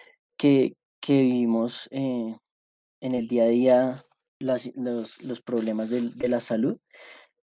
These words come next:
y que deberíamos realmente unirnos,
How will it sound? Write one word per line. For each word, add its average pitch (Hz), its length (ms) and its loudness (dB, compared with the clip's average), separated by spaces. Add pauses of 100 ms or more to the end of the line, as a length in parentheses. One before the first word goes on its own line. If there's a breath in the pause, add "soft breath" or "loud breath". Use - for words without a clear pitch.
y 143 100 -8
que 147 180 2
deberíamos 135 580 4
realmente 135 640 2 (680)
unirnos, 143 720 0